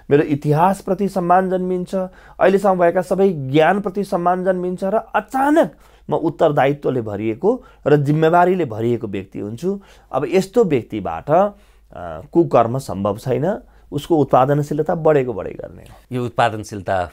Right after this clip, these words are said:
Speaker 2: बढाउने श्रृङ्खलालाई भोलि पनि निरन्तरता दिउँ। आजलाई यहीँ टुङ्ग्यौँ। समय संवादका लागि धन्यवाद।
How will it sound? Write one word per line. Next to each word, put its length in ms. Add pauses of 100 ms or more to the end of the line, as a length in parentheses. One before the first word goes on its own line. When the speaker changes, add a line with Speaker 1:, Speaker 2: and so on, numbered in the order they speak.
Speaker 2:
बढाउने 420
श्रृङ्खलालाई 640
भोलि 300
पनि 180
निरन्तरता 600
दिउँ। 240
आजलाई 460 (300)
यहीँ 100
टुङ्ग्यौँ। 320 (420)
समय 200
संवादका 380
लागि 140
धन्यवाद। 340